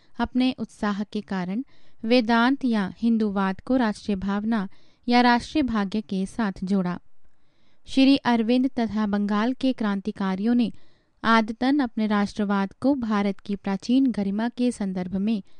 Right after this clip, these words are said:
अभिव्यक्त किया। उन्होंने हिंदू देवी माँ काली की आराधना की तथा मातृभूमि और माँ काली के रूप में भारत की दो छवियाँ आपस में मिल गईं।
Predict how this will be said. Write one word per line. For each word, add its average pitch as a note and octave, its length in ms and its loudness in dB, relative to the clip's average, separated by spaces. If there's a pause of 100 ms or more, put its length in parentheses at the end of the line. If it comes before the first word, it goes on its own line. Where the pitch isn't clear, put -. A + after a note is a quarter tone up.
(180)
अभिव्यक्त G#3+ 560 0
किया। F#3+ 340 -4 (520)
उन्होंने C4 400 8
हिंदू G#3+ 360 4
देवी G3 340 0
माँ G3 320 -2
काली F#3+ 280 -2
की A3 220 -2 (380)
आराधना G#3+ 560 0
की G3+ 300 -8 (360)
तथा B3 220 2
मातृभूमि C4+ 840 2
और B3+ 160 4
माँ G#3+ 220 0
काली G3+ 300 -2
के F#3+ 200 -4
रूप G3+ 280 -4
में B3 140 2 (400)
भारत A#3+ 420 4
की C4 240 2
दो A#3+ 220 2
छवियाँ G3+ 480 -2
आपस F#3 340 -6
में G#3 100 0
मिल A3 180 0
गईं। F3+ 260 -4